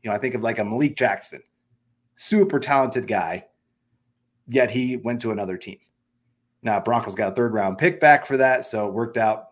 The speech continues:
okay for them. It was that, or was that the one that got canceled out, and the Osweiler one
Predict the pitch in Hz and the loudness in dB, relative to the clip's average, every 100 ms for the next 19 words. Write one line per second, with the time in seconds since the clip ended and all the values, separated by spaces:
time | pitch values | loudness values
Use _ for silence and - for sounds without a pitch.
0 | _ 113 104 107 101 95 127 147 147 - | _ -6 -4 -4 -4 -2 0 0 -2 -10
1 | _ _ _ _ _ - 110 104 92 135 | _ _ _ _ _ -14 -10 -10 -2 2
2 | 165 170 - 104 104 90 - _ _ 117 | 2 2 -4 -6 -4 -6 -12 _ _ 0
3 | 131 170 170 156 147 151 156 147 131 139 | 4 4 4 2 0 -2 -4 -2 2 2
4 | 135 110 107 135 147 151 143 139 147 147 | 2 0 0 0 2 2 4 2 0 -4